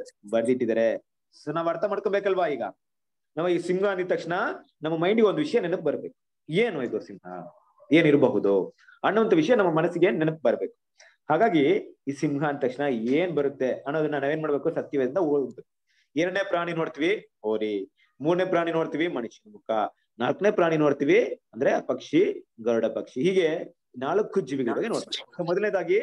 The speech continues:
ನಾವು ಸಿಂಹದ ಬಗ್ಗೆ ನೋಡೋಣ. ಸಿಂಹ ಅಂದ್ರೆ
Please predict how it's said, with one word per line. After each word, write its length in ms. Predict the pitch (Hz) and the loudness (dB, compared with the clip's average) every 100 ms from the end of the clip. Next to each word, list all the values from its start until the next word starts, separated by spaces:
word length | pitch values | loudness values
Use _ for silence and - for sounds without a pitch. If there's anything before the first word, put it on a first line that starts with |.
| - _ _ _ _ | -2 _ _ _ _
ನಾವು 200 | 139 143 147 147 | -2 0 0 0
ಸಿಂಹದ 320 | 180 170 165 139 | -2 -2 -2 0
ಬಗ್ಗೆ 140 | 123 110 | -2 -4
ನೋಡೋಣ. 200 | 101 92 _ | -6 -12 _
ಸಿಂಹ 260 | 220 208 120 147 180 143 - _ | -2 0 0 0 0 -2 -8 _
ಅಂದ್ರೆ 220 | 120 120 | -4 0